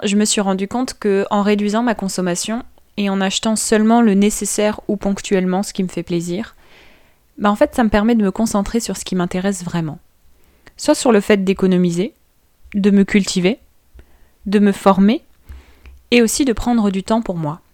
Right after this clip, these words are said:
Notre société de consommation, elle nous a habitués à toujours penser à acheter, à consommer, et même à imaginer une sortie en centre commercial comme une promenade tout à fait normale.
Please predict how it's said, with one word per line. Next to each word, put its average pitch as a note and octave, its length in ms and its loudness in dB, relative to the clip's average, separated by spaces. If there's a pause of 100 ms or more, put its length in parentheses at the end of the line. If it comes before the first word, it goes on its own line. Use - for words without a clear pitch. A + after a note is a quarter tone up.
(840)
Notre G#3 180 2
société A3+ 380 -2
de - 40 -14
consommation, G#3 540 -2
elle A#3+ 80 2
nous G3+ 160 0
a F#3+ 60 4
habitués F#3 440 0
à G3 120 0
toujours G#3 380 -4
penser F#3+ 400 -4
à E3+ 180 -6
acheter, E3+ 360 -4 (460)
à G3 80 2
consommer, F#3+ 640 0 (100)
et A3 80 2
même A#3 240 4
à G3 80 4
imaginer A#3+ 520 4
une G3 200 2
sortie - 400 -2
en G#3 80 0
centre A#3+ 260 -4
commercial A3 540 -2
comme G#3 160 -2
une F#3+ 160 -2
promenade G3+ 540 0
tout - 160 -14
à G3 80 -2
fait G#3 140 -4
normale. D#3 340 -4